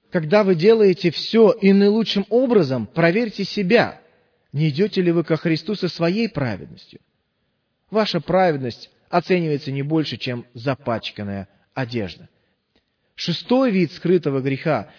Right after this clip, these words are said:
это скрытая враждебность к прямым, строгим требованиям христианства. Есть много нравственных людей, которые просто педантичны в своём формальном поклонении,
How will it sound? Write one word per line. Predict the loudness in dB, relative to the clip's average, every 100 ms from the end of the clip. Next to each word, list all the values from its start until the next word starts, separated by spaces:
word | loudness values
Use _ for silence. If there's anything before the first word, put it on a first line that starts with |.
| -16
это | 0 0 0
скрытая | -2 0 0 2 2
враждебность | 4 2 2 2 2 2 -6
к | -14 -20 0
прямым, | 2 4 4 4 2 -4 _ _ _
строгим | -20 2 6 6 6 0
требованиям | 2 4 4 2 -2 -2
христианства. | -4 -4 -6 -6 -8 _ -20 _ _ _ _ _ _ _ _ _ _ _ _ _ _ _ _
Есть | 2 2 2
много | 0 2 4 4
нравственных | 6 4 2 -4 -4 -4
людей, | -2 0 0
которые | 0 2 4 4 2
просто | 2 0 2 4 4 2 -16 _
педантичны | 0 4 4 2 -2 0 -2
в |
своём | 0 0 2
формальном | 0 0 0 0 -2
поклонении, | -6 -4 -2 -2 -4 -8